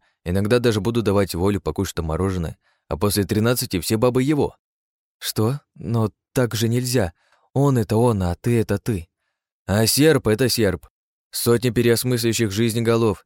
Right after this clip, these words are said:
с теми, кто может изменить весь мир". Кая насупилась. "И что ты предлагаешь, чтобы я перевела к тебе его под ручку, и ты сделал это?" "Типа того". "Я не могу, сам делай".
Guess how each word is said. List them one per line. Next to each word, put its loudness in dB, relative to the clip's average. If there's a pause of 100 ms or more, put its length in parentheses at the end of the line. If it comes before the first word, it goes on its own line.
(120)
с -12
теми, 2
кто 0
может 0
изменить 0
весь -2
мир". -2 (640)
Кая -2
насупилась. -6 (880)
"И -4
что 0
ты 0
предлагаешь, -2 (140)
чтобы -4
я 0
перевела 0
к -12
тебе -2
его 0
под -2
ручку, -4 (260)
и -8
ты -2
сделал 0
это?" -4 (680)
"Типа -4
того". 0 (800)
"Я 2
не 2
могу, 0
сам 0
делай". -4